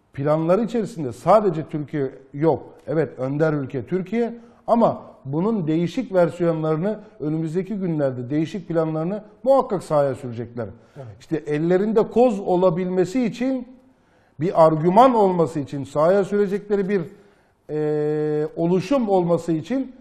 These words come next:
Speaker 2: Evet.
Speaker 1: fetö'yü teslim etmeyece-, edeceklerini ben düşünmüyorum. E, bu sebeple yani Trump'ın başkan seçilmeden önce, hatta ben bir şey daha söyleyeyim mesela. O bugün ulusal, e,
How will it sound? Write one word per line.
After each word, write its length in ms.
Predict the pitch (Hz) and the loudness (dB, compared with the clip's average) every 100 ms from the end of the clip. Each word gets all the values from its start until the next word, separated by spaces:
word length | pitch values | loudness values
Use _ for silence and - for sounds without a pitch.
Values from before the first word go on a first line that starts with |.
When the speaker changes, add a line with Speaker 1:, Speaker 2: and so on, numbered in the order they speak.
| _ _ - | _ _ -8
Speaker 2:
Evet. 100 | - | -2
Speaker 1:
fetö'yü 520 | 202 190 170 170 170 - | 0 2 0 0 -4 -8
teslim 320 | 180 175 190 | -6 -6 -6
etmeyece-, 420 | 180 170 139 160 170 | -8 -8 -12 -10 -10
edeceklerini 600 | - 160 143 160 180 214 - - - | -10 -10 -8 -6 -6 -8 -12 -12 -4
ben 200 | 185 180 | -4 -4
düşünmüyorum. 640 | 175 185 147 143 196 202 - _ _ _ _ | -6 -6 -2 -2 -4 -8 -18 _ _ _ _
E, 320 | 156 151 156 | -10 -10 -8
bu 80 | 226 | -8
sebeple 540 | - 220 214 202 175 139 - | -4 -2 -2 -2 -4 -4 -10
yani 400 | 151 185 185 185 - _ _ _ _ | -4 -2 -2 -6 -12 _ _ _ _
Trump'ın 520 | 196 196 185 196 185 | -2 -2 -2 -4 -2
başkan 340 | 170 170 - 180 | -2 -4 -4 -6
seçilmeden 560 | 180 170 196 190 175 | -6 -8 -6 -4 -4
önce, 180 | 175 156 | -4 -2
hatta 320 | 156 175 220 | -4 0 0
ben 160 | 175 175 | 2 0
bir 40 | 156 | -2
şey 120 | 196 | -4
daha 120 | 240 | -6
söyleyeyim 300 | 240 214 170 | -6 -8 -8
mesela. 360 | 160 160 143 - - _ _ _ _ _ _ | -8 -8 -8 -8 -14 _ _ _ _ _ _
O 340 | 170 175 180 160 | 0 2 0 -2
bugün 200 | 180 196 | -4 -4
ulusal, 420 | 170 170 165 | -2 -2 2
e, 40 | 190 | 0